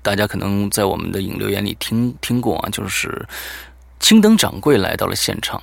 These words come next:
最后呢，我们在节目的整个结束以后，用半个小时的时间，青灯掌柜又给我们讲了他身上发生的两个非常非常奇怪的事情，呃，也算是昨天晚上的一个，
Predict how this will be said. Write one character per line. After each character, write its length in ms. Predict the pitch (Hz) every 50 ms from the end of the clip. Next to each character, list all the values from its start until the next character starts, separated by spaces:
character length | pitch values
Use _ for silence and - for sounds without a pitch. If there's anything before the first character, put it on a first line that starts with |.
| - 123
最 180 | - - 135
后 220 | 120 - 147 127 107
呢， 120 | 95 80
我 120 | 76 80 85
们 100 | 95 104
在 140 | 117 110
节 240 | 101 - - 101 98
目 180 | 104 110 113 107
的 320 | 95 - 85 85 - 101 -
整 160 | - - - -
个 120 | - 107
结 220 | - - - 101
束 220 | - - 143 117 -
以 80 | -
后， 240 | - - - 120 107
用 140 | 107 107 98
半 180 | - - 104 95
个 80 | 95 101
小 160 | - 101 -
时 140 | - - 98
的 60 | 98
时 200 | - - - -
间， 220 | - - - - - - - - - - - - - - -
青 180 | - - 120
灯 120 | 117 117 113
掌 180 | 101 87 92
柜 180 | 92 107 101 98
又 100 | 98 95
给 100 | - 101
我 80 | 101
们 140 | 98 101 101
讲 180 | - - - 95 92
了 100 | - -
他 140 | 101 - 98
身 240 | 95 - - 98 95
上 140 | 101 98 98
发 200 | - - 95 98
生 200 | - 101 98 98
的 360 | - - - - - - - - -
两 220 | - - - - -
个 280 | - - - - - - - - - - - - - - - - - - -
非 220 | - - - 113 110
常 220 | - - - - -
非 160 | - - -
常 200 | - - 82 107
奇 280 | - - - - - -
怪 180 | - - - -
的 140 | - - -
事 240 | - - - - -
情， 160 | - - - - - - - - - - - - - - -
呃， 180 | 104 101 95 92
也 100 | 92 92
算 240 | - - 113 101
是 140 | - - 101
昨 240 | - - 98 98 104
天 300 | - - 117 113 110 107
晚 180 | 95 - - -
上 180 | - 98 92
的 100 | 92 92
一 140 | 95 95 92
个， 400 | - 101 95 92 90 92 90